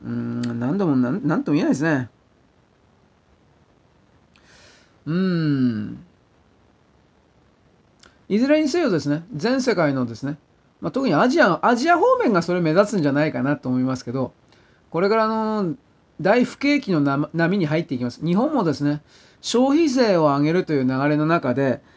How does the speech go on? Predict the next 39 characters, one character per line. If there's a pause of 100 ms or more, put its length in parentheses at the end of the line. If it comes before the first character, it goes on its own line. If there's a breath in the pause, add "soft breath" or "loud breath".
(360 soft breath)
製
造
業
の
落
ち
込
み
と
か
が
で
す
ね、
こ
れ
だ
け
ひ
ど
く
な
っ
て
い
る
流
れ
で、
そ
れ
を
や
る (160)
と
い
う
の
は